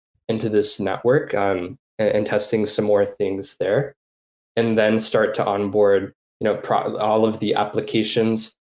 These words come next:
within, where we've already had, um, a lot of folks, uh, deploy, but then we'll be unveiling the front ends for these applications and something that more folks are going to be able to use and, and be able to work with and play with,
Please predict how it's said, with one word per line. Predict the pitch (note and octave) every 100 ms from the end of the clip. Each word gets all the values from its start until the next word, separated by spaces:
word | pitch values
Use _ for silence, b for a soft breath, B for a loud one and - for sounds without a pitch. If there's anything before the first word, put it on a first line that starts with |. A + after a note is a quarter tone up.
| _
within, | - A2 A#2
where | A2+
we've | G#2 -
already | A2 G#2+ A2+ A2
had, | G#2+ G2+ F#2+ - _ _ -
um, | G2+
a |
lot | G2+ F#2+ G2+
of | G2
folks, | - G#2 G2 - - - _ -
uh, | G2+
deploy, | G2 G2+ - G#2 G#2+
but | G#2+ G2 G2+
then | G2+ G2+
we'll | G2+
be | G2 G2+
unveiling | G2 F#2 F#2+ F#2+ G2 G2
the |
front | G#2 - F#2+ F#2+
ends | A2 A2 A2
for | - A#2 G#2+
these | G#2+ G#2
applications | G2+ G2+ - G#2+ A2 G#2+ A2+ A2
and | G#2+ F#2+
something | - F#2 F#2+ - F#2+ F#2 F#2
that | F#2 G2+ C#3 _ _ _ -
more | G#2+ G#2
folks | - G#2 G2+ -
are | G#2+
going | G#2+ G2 G2
to | F#2+ G#2 F#2+ F#2 -
be | F#2
able | F2+ F#2 F#2+
to | - - G2
use | G#2 D#3+ D#3+ C#3+
and, | A2 G#2 C3+
and | A2 G2+
be | G#2
able | G2 G#2
to | G2 G#2
work | G2 G#2 -
with | G#2+ G#2 -
and | F#2 F#2 -
play | - F#2+
with, | A#2 -